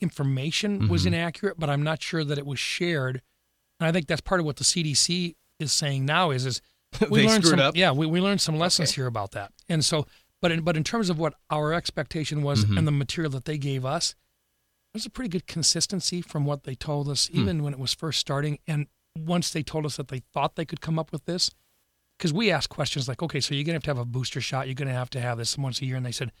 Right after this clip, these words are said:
Speaker 1: We can't say no to that. It may end up that way, but we know it's here.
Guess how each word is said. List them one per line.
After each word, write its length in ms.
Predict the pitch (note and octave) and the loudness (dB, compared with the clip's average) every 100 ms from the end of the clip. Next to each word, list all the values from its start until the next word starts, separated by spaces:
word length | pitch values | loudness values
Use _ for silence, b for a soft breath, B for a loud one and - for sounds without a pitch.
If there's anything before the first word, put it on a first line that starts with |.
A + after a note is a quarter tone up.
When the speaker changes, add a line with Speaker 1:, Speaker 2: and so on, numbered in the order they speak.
| _ _ _ _ | _ _ _ _
Speaker 1:
We 80 | F#3 | -4
can't 260 | - F#3+ | 0 2
say 200 | C#3+ D#3+ | 2 0
no 180 | D3 C#3 | 0 0
to 60 | C#3+ | -2
that. 220 | C#3+ D3 - | -2 -4 -4
It 120 | D3+ | -4
may 260 | D3 D3+ D3 | -2 -2 -2
end 160 | C3+ | -2
up 140 | C#3 - | -4 -6
that 180 | C#3+ | -6
way, 160 | C3+ C#3 | -6 -6
but 140 | C#3 - | -6 -2
we 140 | D#3+ | 0
know 180 | D#3+ D#3+ | 2 0
it's 180 | C3+ - | 0 -2
here. 400 | E3 D#3 E3 | 0 -2 -2